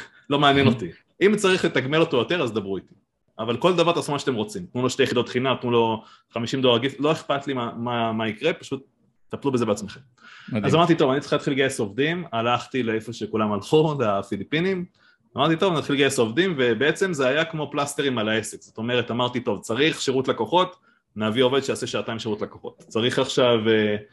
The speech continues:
Speaker 1: פי פי סי, נביא עובד שיעשה פי פי סי, איזה פרילנסר. צריך עכשיו, אה, גרפיקאי, נביא גרפיקאית במשרה מלאה שתעשה גרפיקה." הבאתי עובדים עם ניסיון, בלי ניסיון, עשיתי שם סלט שלם. באיזשהו שלב היו לי כבר שתים עשרה עובדים, ב-,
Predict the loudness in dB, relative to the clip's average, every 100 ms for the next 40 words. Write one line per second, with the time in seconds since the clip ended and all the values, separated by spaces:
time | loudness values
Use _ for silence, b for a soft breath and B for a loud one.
0 | b _ -4 0 0 2 0 2 4 4
1 | 2 0 -2 -4 -6 -6 -2 -2 -2 -4
2 | -2 -2 -4 -8 -10 -4 -2 -2 0 2
3 | 4 4 2 0 -2 0 0 2 0 2
4 | 0 -2 0 0 0 -4 -4 -2 0 0
5 | -2 -4 -8 -4 -4 -4 -2 -2 -4 b
6 | b _ -4 2 4 4 4 2 2 0
7 | 2 2 2 0 -2 -2 0 -2 -4 -10
8 | -6 -2 -2 -2 -6 -4 2 2 2 0
9 | 0 -2 -6 b b b b _ 2 4
10 | 4 4 4 4 6 4 2 0 -2 -2
11 | -10 -6 -2 -2 -2 -4 -2 -2 -4 -10
12 | _ _ -4 -2 0 -2 -4 -6 -10